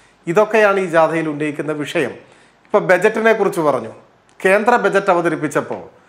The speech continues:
അരുണാചൽ പ്രദേശിന് നീക്കിവെച്ച വിഹിതം ഒന്നേ ദശാംശം ഏഴാണ്,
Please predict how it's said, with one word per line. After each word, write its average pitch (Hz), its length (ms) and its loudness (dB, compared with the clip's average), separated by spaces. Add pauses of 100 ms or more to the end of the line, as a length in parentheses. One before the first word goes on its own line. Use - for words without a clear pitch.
(400)
അരുണാചൽ 220 560 4
പ്രദേശിന് 202 480 2 (460)
നീക്കിവെച്ച 175 520 -2
വിഹിതം 151 440 0 (300)
ഒന്നേ 180 280 0
ദശാംശം 156 600 -4 (220)
ഏഴാണ്, 143 480 0